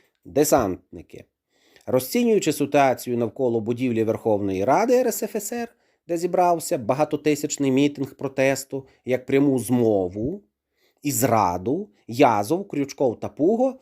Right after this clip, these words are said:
домовилися про проведення бойової операції, щоб розігнати людей. Єльцин видає указ про тимчасове прийняття на себе обов'язків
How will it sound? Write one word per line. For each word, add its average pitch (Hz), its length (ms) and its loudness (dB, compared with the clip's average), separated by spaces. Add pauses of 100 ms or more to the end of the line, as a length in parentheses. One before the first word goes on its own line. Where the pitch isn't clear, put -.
(260)
домовилися 185 720 0
про 139 260 -4
проведення 190 560 -2
бойової 113 540 0
операції, 139 680 -2
щоб 254 300 -6
розігнати 139 880 -2
людей. 85 460 -8 (540)
Єльцин 151 520 2
видає 135 340 0
указ 123 540 -2
про 147 180 -6
тимчасове 127 680 -2
прийняття 127 540 0
на 170 120 -2
себе 127 340 0
обов'язків 135 760 -2